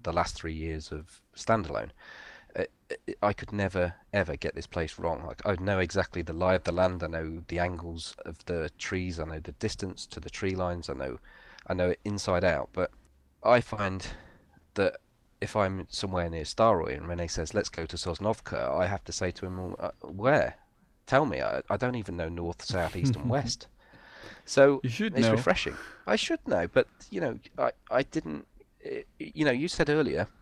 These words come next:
Speaker 1: what people were doing is because all the, the loot was concentrated to the west and the north of the map, they were waiting till they got a southwesterly spawn,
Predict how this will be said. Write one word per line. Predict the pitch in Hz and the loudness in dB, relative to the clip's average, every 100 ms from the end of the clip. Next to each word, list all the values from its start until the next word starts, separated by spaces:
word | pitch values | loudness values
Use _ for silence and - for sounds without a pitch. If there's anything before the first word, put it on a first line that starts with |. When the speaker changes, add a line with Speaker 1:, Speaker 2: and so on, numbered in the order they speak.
| _ - - - | _ -20 -20 -2
Speaker 1:
what | 123 - | 0 2
people | 131 117 113 | 2 0 0
were | 90 | -2
doing | - 151 104 107 - - - _ _ - | 2 4 4 -2 -10 -20 -20 _ _ -4
is | 92 87 | -2 -2
because | - - 127 127 - - | -8 -6 -2 -2 -4 -4
all | 113 | -2
the, | 95 90 - - | 0 -4 -6 -6
the | 85 | -4
loot | 82 95 - | -2 -2 -4
was | 85 82 - - - _ - | -8 -6 -6 -8 -14 _ -10
concentrated | - 110 98 - 90 - - | -6 -4 -4 -4 -4 -6 -14
to | - | -12
the | 78 | 2
west | 104 92 - | 4 4 2
and | - 85 | -6 -6
the | 80 | -4
north | 90 85 - | -4 -6 -8
of | 73 | -10
the | 73 | -2
map, | 123 101 - | 2 2 0
they | 92 | -6
were | 85 | -6
waiting | 80 107 107 95 | -2 0 0 -4
till | - 90 | -6 -6
they | 82 | -6
got | 80 - | -6 -6
a | |
southwesterly | - 123 117 87 - 73 78 | 2 2 2 -2 -6 -10 -12
spawn, | - 95 90 | -6 -2 -2